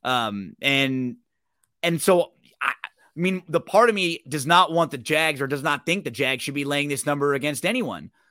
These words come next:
But then on the flip side, I'm really, really worried about this offensive line with the Texans. I'm gonna wait a little bit. If this floats up to double digits, that's where I probably get in.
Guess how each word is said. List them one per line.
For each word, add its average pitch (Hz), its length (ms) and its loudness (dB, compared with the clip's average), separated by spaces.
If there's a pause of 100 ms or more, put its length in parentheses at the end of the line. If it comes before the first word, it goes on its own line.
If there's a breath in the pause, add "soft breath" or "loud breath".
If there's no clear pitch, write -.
(160)
But 139 100 -6
then 180 160 2
on 170 140 2
the 156 80 -2
flip 220 240 -2
side, 165 420 0
I'm 156 320 -2
really, 185 380 0
really 156 320 0
worried 143 380 0
about 131 220 -4
this 123 220 -8
offensive 127 500 -4
line 131 280 -4
with 117 120 -6
the 104 60 -14
Texans. 113 640 -4 (300 soft breath)
I'm 147 80 0
gonna 190 160 2
wait 165 380 0
a 165 40 0
little 156 220 0
bit. 151 240 0
If 143 140 -8
this 147 160 -4
floats 156 360 0
up 165 180 -2
to 175 80 -4
double 156 320 0
digits, 143 580 -4
that's 143 280 0
where 151 140 -2
I 143 140 0
probably 135 540 -2
get 127 180 -2
in. 131 360 -4